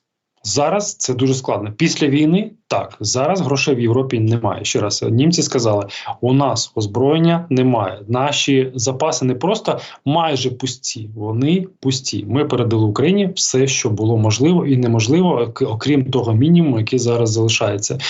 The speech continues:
Тому моє бачення таке. Зараз укладається мирна угода, плюс укладаються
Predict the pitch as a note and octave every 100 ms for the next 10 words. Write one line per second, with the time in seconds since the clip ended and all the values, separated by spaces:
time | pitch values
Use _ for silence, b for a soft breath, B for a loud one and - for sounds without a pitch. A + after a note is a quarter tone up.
0 | B - A#2+ C#3 F3+ D3+ B2+ C#3+ C3+ C3
1 | B2+ A2+ C3 - A2 B B B - A2+
2 | D3 D3+ C#3+ C3 B2+ B2 A#2 - G#2+ A#2+
3 | A2+ G#2+ G#2 D#3+ F#3 G3+ B B - -
4 | C#3 A2+ A2 - A#2 C#3+ C3+ C#3+ B2+ A#2
5 | -